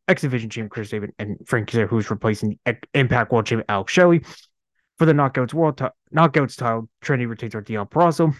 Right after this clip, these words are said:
In the main event, Will Ospreay defeating Eddie Edwards.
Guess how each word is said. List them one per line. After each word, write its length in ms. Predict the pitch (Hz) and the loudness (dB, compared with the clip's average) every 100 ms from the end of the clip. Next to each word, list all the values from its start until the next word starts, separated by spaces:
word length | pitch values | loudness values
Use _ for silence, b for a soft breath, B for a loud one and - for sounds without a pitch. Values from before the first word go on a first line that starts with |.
| _ | _
In 120 | - 165 | 2 4
the 60 | |
main 140 | 135 127 | 4 4
event, 140 | 120 | 2
Will 240 | 117 123 - | 0 -2 -4
Ospreay 380 | 113 110 120 107 | -6 -4 -6 -6
defeating 300 | 107 107 - - | -8 -10 -8 -6
Eddie 240 | - - - | -6 -8 -4
Edwards. 440 | 139 135 131 - | 0 2 0 -4